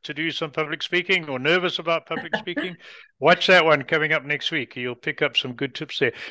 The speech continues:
Speaker 1: And
Speaker 2: Yeah.
Speaker 1: then we, we've interviewed a couple of other people this week and last week, and their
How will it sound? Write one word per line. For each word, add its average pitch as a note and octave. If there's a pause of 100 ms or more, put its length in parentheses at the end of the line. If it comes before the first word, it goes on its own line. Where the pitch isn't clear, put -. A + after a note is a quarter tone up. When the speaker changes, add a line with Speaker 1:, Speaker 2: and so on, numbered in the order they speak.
(140)
Speaker 1:
And D3
Speaker 2:
Yeah. F#3
Speaker 1:
then F3
we, D3+
we've C3+
interviewed C3+
a C3
couple D3+
of B2+
other E3
people B2+
this C3
week C#3
and A#2+
last C3+
week, F3
and A#2+
their C3+